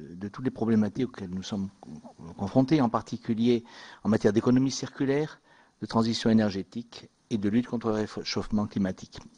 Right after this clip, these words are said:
Et j'essaie de, de dire en quoi la biomasse peut être un, dans ce type d'activité, un,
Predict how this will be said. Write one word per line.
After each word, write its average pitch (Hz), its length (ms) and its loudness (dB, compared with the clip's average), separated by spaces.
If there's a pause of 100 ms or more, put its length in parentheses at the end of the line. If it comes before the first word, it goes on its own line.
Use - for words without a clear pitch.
Et 104 240 -4
j'essaie 101 260 -2
de, 95 280 0
de 92 160 -4
dire 104 180 2
en 98 80 2
quoi 113 240 4
la 92 160 -4
biomasse 101 420 0
peut 98 260 -6
être 98 280 -6
un, 90 180 -4 (540)
dans 87 200 -8
ce - 260 -14
type 107 200 0
d'activité, 92 720 -2
un, 80 140 -10